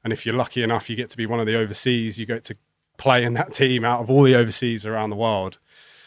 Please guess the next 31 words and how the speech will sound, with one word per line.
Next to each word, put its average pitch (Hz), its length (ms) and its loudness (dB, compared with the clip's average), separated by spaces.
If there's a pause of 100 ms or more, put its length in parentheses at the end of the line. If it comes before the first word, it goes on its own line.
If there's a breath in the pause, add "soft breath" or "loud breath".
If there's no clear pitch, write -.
(120 soft breath)
So - 160 0
you 117 260 0
find 151 260 6
yourself 127 440 4
in 117 80 0
a 110 40 -4
final, 107 540 2
and 104 260 -6
we've 117 220 -6
worked 123 320 4
obviously 107 260 -4
so 113 220 -2
hard 107 260 0
through 104 200 -8
covid, 98 540 -4 (220)
um, 98 480 -8 (260)
to, 107 220 -4 (120)
to, 104 180 -10 (280)
to 95 240 -8 (200)
be 120 100 0
away 107 240 0
from 101 200 -12
our 95 80 -10
families 98 440 -6
and 92 100 -18
stuff. - 220 -14
Well, 90 240 -14 (460 soft breath)
you 104 60 -12
know, 90 120 -6
I 107 120 2
was 87 300 -8